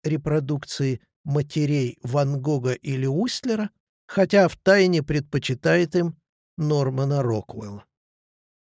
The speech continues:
Любитель всевозможных материальных благ,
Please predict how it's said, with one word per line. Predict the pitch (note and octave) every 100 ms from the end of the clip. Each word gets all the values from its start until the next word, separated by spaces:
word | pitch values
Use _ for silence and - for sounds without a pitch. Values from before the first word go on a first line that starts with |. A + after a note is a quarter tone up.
| _
Любитель | D#3 F3 D3+ D#3+ E3 C#3+
всевозможных | - D#3 D#3 C3+ D#3 D3+ C3 C#3+ D3
материальных | D3 D3 C#3+ C3 B2+ A#2+
благ, | A#2 C3+ D3+ E3+ -